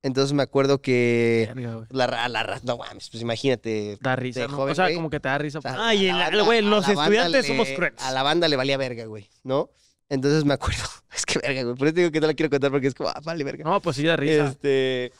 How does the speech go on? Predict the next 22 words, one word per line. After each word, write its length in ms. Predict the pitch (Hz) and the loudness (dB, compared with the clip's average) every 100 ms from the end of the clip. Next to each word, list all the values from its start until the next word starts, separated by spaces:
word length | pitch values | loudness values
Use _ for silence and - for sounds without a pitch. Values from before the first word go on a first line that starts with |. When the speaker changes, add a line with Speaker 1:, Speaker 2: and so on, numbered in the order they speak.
| _ _ - 151 | _ _ -14 -4
Speaker 1:
me 80 | 160 | -2
acuerdo 280 | 180 175 190 | 0 0 0
que 320 | - 151 127 _ _ - | 2 0 0 _ _ 0
en 100 | 151 | 2
alguna 280 | 143 160 180 | 4 2 2
ocasión 440 | 160 139 160 170 | 2 2 2 2
le 80 | 147 | -2
quiso 760 | - 147 165 147 131 127 123 120 | -4 -2 2 4 4 4 2 2
tapar 300 | 120 110 139 | -2 -2 0
los 160 | 139 127 | 0 -2
ojos 220 | 139 131 | -4 -4
a 60 | 127 | -4
mi 100 | 120 | 0
morra, 240 | 117 156 139 | 0 0 0
güey, 140 | 117 | -4
a 20 | |
la 80 | 117 | -4
que 80 | 139 | -2
era 80 | 139 | -2
mi 100 | 120 | 0
morra, 320 | 135 143 117 | -2 -2 -6
Speaker 3:
Ujú. 220 | 180 175 | -4 -4